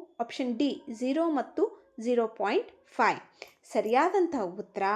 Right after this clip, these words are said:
ಆಪ್ಷನ್ ಬಿ ಝೀರೋ ಮತ್ತು ಒಂದು. ಇನ್ನು ನಾಲ್ಕನೇ ಪ್ರಶ್ನೆ, ಸಾಲದ ಸುಲಭ ಲಭ್ಯತೆಯು ಇದನ್ನು ಉತ್ತೇಜಿಸುತ್ತದೆ. ಆಪ್ಷನ್ ಎ ಉಳಿತಾಯ, ಆಪ್ಷನ್ ಬಿ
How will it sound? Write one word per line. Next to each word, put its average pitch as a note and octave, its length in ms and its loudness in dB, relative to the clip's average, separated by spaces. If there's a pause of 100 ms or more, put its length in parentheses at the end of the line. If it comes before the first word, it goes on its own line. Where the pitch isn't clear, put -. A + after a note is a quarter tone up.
(400)
ಆಪ್ಷನ್ G3+ 420 -4
ಬಿ A3 200 -4 (320)
ಝೀರೋ D4 400 2 (140)
ಮತ್ತು B3 420 -4 (520)
ಒಂದು. G#3 400 -2 (1800)
ಇನ್ನು D4 220 4
ನಾಲ್ಕನೇ C4+ 480 4
ಪ್ರಶ್ನೆ, A3 440 -4 (560)
ಸಾಲದ F4 520 6 (160)
ಸುಲಭ D#4+ 420 6
ಲಭ್ಯತೆಯು G#3 600 0 (140)
ಇದನ್ನು D#4+ 420 2
ಉತ್ತೇಜಿಸುತ್ತದೆ. G3 920 -4 (220)
ಆಪ್ಷನ್ - 380 -8
ಎ C#4+ 100 0 (280)
ಉಳಿತಾಯ, G#3+ 480 -2 (280)
ಆಪ್ಷನ್ G#3+ 340 -8
ಬಿ A#3 160 -8